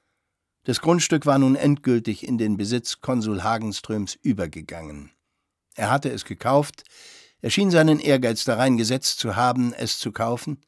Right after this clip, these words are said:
denn ein Angebot, das Herrn Sigismund Gosch von Bremen aus zugegangen war, hatte er unverzüglich überboten,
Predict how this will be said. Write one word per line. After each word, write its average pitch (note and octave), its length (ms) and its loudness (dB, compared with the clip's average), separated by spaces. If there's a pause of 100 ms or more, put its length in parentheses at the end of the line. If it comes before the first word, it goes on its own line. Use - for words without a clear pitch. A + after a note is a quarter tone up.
(640)
denn A#2+ 100 4
ein A#2 160 6
Angebot, D3+ 760 4
das C#3+ 140 -2
Herrn B2 180 0
Sigismund C3 500 2
Gosch C#3+ 240 0
von A2 220 0
Bremen C#3+ 360 4
aus G2 280 -4
zugegangen G#2+ 640 -2
war, B2+ 280 0 (380)
hatte C3 220 -2
er B2 240 0
unverzüglich D3+ 720 -4
überboten, C3 680 -2